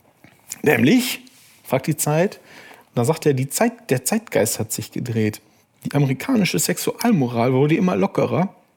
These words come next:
Priester hatten es leichter, Frauen zu erreichen. Homosexualität war vielerorts nicht mehr strafbar und schwule Priester konnten einfach in spezielle Kneipen gehen, um Sexpartner zu finden. Die Fra-, die Zeit fragt, „Sie glauben, eine freie Sexualmoral verhindert den Missbrauch von Minderjährigen?“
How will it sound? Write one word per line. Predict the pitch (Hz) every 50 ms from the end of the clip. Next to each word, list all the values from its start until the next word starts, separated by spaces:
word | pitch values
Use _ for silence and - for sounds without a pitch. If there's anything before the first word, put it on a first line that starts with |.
| _ _ _ - _ _ _ _
Priester | - - 190 214 - - - 147 160
hatten | - - 170
es | 139 - -
leichter, | 117 131 196 - - 202
Frauen | 170 - - - 143 147 147 139
zu | - -
erreichen. | - - 127 127 135 147 156 151 - - 107 117 - _ - - - - - - - -
Homosexualität | 120 165 233 247 262 - - - - - - 190 180 170 156 147 - 175 170 165 - -
war | - - 127
vielerorts | - - 208 196 196 - - 156 - - -
nicht | 175 - -
mehr | 180 175 143
strafbar | 135 - - - - 185 180 - - - - 131 165 185 - - - - - - - - _
und | - 135 135 139 -
schwule | - - _ 202 226 240
Priester | 233 - - 262 247 247 - -
konnten | - - - - 131 -
einfach | - 185 214 - 208 151
in | 143 143
spezielle | - - - - - 123 131 131
Kneipen | - 226 277 269 - -
gehen, | - - - - -
um | - 113
Sexpartner | - 113 - - - - 95 104 104 - - - -
zu | - -
finden. | - - - 110 104 - - - - - _ _ _ _ _ _ _ _ _ - - - - - - - - - - _ _ -
Die | -
Fra-, | 107 107 - -
die | - - 131 123 135 131
Zeit | - - 156 165
fragt, | - 180 175 156
„Sie | - - 120
glauben, | 120 110 101 143 202 240
eine | 196 131
freie | - - - - 120 180 214
Sexualmoral | - 214 196 - - - - - - 160 180 196 170 160 156 196 208
verhindert | - - 123 135 180 202 208 185
den | 156 147 135
Missbrauch | 160 214 - - - - 170 202 190
von | - - 143
Minderjährigen?“ | 139 143 170 185 190 185 185 180 185 190 180 190 196 - 254